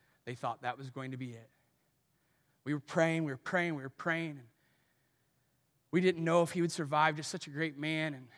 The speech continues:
about a day or two later, I get a text from someone that says,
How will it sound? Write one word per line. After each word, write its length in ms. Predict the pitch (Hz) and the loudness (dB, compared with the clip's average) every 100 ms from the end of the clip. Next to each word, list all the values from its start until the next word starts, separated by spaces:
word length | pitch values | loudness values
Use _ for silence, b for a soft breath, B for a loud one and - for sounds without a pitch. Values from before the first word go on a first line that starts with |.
| b b b _ _ _ _ _ _ _ | b b b _ _ _ _ _ _ _
about 120 | 151 | -10
a 20 | 139 | -4
day 200 | 170 185 | 0 2
or 80 | |
two 180 | 165 185 | 0 -4
later, 420 | 165 190 147 156 - _ _ _ _ _ _ _ _ _ - | -2 0 0 -4 -8 _ _ _ _ _ _ _ _ _ -8
I 60 | 151 | -4
get 100 | 151 | -4
a 60 | |
text 280 | - 196 - | 0 -2 -2
from 140 | 156 | -6
someone 320 | 135 143 143 143 | -4 -2 -2 -2
that 140 | 131 | -4
says, 520 | - 143 139 135 - | -4 -2 -2 -4 -6